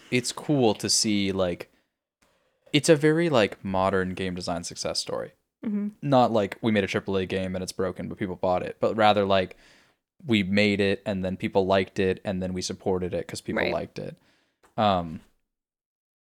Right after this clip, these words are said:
Speaker 1: yo, speaking of just random games that are really popular for a minute, did you guys hear that Don't Starve Together is hitting all-time player highs because they put it on sale for a dollar?
Speaker 2: Yeah.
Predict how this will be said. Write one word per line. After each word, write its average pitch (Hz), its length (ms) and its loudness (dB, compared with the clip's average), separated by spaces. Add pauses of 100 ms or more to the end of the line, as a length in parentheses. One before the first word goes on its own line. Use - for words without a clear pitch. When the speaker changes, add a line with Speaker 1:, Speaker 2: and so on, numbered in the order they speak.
(460)
Speaker 1:
yo, 143 220 8
speaking 120 440 2
of 220 100 2
just 196 180 2
random 101 600 0
games 101 420 -2
that 101 120 4
are 95 160 2
really 95 240 -2
popular 120 580 0
for 156 200 2
a 151 40 2
minute, 170 240 0
did 123 140 -6
you 123 60 -2
guys 185 200 2
hear 208 140 2
that 214 240 -2
Don't 101 240 -2
Starve 127 260 2
Together 107 460 2
is 104 200 0
hitting 107 320 -2
all-time 101 420 -2
player 92 280 -2
highs 110 280 0
because 98 300 -8
they 101 100 -2
put 104 140 -6
it 113 40 0
on 107 120 -2
sale 104 180 0
for 117 160 0
a 98 40 -2
dollar? 101 640 -4 (160)
Speaker 2:
Yeah. 226 260 -4